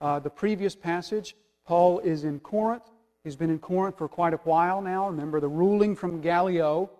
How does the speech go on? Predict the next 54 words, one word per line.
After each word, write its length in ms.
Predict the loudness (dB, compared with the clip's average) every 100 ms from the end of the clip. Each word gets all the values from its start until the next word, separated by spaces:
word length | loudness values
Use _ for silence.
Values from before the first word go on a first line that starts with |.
| _ _ -2
Gallio 440 | 2 4 4 4
ruled 500 | 6 6 6 2 0
that, 200 | -2 -4 -10 _ _
uh, 140 | -12
Paul 300 | -4 4 6
could 160 | 6 -4
stay 340 | -2 2 2
here 300 | 2 0 2
as 100 | 0
long 220 | -4 -4 -2
as 40 |
he 60 | -2
wanted. 380 | 2 2 2
Whatever 340 | 0 2 2 0
theological 760 | -2 4 4 6 2 2 0 2
differences 520 | 0 0 -6 -6 -2
they 180 | 0 0
had 200 | -2 -2
between 400 | -4 -4 -4 -2
them 240 | -2 -2
was 240 | -4 -4
between 440 | -8 -6 -6 -6 -6
them. 200 | -6 -6
And 100 | -4
so 120 | -6
Paul 300 | 2 4 4
has 180 | 2 -4
remained 380 | -2 -2 -2 -4
in 100 | -8
Corinth, 380 | -2 0 0 -2
where 160 | -4
he 100 | -2
met 340 | -2 -2 -4 _ _ _
Aquila 420 | -12 0 2 2
and 180 | 0 -4
Priscilla, 480 | -6 -2 -2 -2 -8 _ _ _
and 160 | -4 -2
he 120 | 0
has 160 | 0 0
been 240 | -4 -2
ministering 480 | -2 -2 -6 -4 -4
in 100 | -6
Corinth 380 | -6 -4 -4 -6
for 100 | -14
some 260 | -6 -6 -6
time. 280 | -8 -8 -8
So 120 | -6
we're 80 | -4
gonna 100 | -4
begin 480 | -2 0 0 0 -2
in 140 | -2
Acts 240 | -2 -4
chapter 300 | -6 -6 -6 -4
eighteen 600 | -4 -4 -6 -6 -6